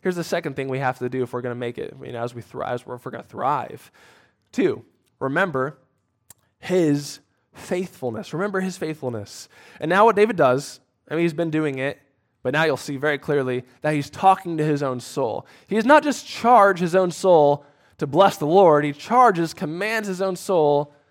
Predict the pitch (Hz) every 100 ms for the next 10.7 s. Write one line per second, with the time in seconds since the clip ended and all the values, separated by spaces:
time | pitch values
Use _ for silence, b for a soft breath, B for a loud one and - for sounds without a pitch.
0 | b 151 151 156 156 143 120 117 113 123
1 | 175 175 156 - 110 - _ _ _ _
2 | _ _ _ 156 156 160 147 135 127 -
3 | 123 107 - b b - 170 - 160 143
4 | 127 - b 165 175 175 - 143 135 131
5 | 131 b b b - 123 147 208 - _
6 | _ _ _ _ 123 131 170 131 135 -
7 | _ _ _ - 165 226 226 165 220 175
8 | 185 190 151 110 - - - b b b
9 | _ - 127 143 151 151 147 147 139 117
10 | 101 98 _ _ _ _ _